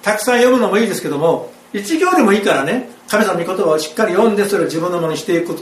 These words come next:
ならば、必ずその御言葉は働きますよと。あなたを変えざるを得ませんよということなんです。ね。はい。で、えー、ですから、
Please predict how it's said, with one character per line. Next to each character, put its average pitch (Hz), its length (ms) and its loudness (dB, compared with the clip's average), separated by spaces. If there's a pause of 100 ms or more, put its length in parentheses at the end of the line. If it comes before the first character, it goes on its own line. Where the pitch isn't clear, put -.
(240)
な 170 100 0
ら 160 120 2
ば、 185 260 0 (380)
必 220 180 0
ず 285 160 2
そ 262 120 2
の 226 60 0
御 - 40 -6
言 196 80 -2
葉 233 80 2
は 226 80 2
働 160 280 -4
き 143 60 -12
ま 135 120 -8
す - 120 -14
よ 131 120 -10
と。 131 100 -18 (260)
あ 175 160 2
な 214 80 0
た 220 180 2
を - 140 -2
変 180 220 0
え - 20 2
ざ 190 100 0
る - 100 0
を - 20 0
得 143 100 -2
ま 165 120 -4
せ 214 140 -6
ん 208 80 -6
よ 226 180 -6 (840)
と - 60 -12
い 139 60 -4
う 135 40 -6
こ - 80 -16
と - 60 -16
な - 60 -20
ん - 20 -20
で - 60 -20 (720)
す。 135 60 -8
ね。 185 300 -4 (540)
は 143 160 0
い。 - 200 -6 (1160)
で、 202 360 0 (1300)
え 135 640 0 (580)
ー、 - 40 -20
で 202 60 2
す 196 60 -2
か 214 60 2
ら、 185 320 0